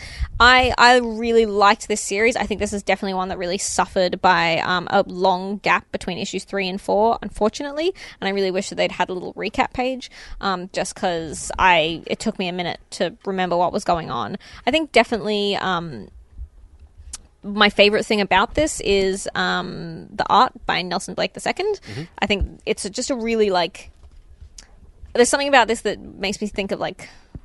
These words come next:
Speaker 1: Buffy. I think it's 'cause it's, like, there's a chosen one who's, like, a badass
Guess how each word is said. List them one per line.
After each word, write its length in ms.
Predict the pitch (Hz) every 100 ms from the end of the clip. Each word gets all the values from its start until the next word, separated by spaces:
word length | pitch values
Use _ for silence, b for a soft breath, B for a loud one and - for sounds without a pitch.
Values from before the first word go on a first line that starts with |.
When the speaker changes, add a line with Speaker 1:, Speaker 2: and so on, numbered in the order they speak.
| - - - - -
Speaker 1:
Buffy. 440 | 202 - 240 285 302 - - -
I 20 |
think 160 | - 208
it's 80 | -
'cause 160 | 190
it's, 160 | 175 -
like, 220 | 160 -
there's 140 | - 90
a 80 | -
chosen 520 | - 175 190 - - 208
one 360 | - 123 90 185
who's, 160 | 208
like, 140 | - -
a 360 | - - -
badass 460 | - - 170 185 -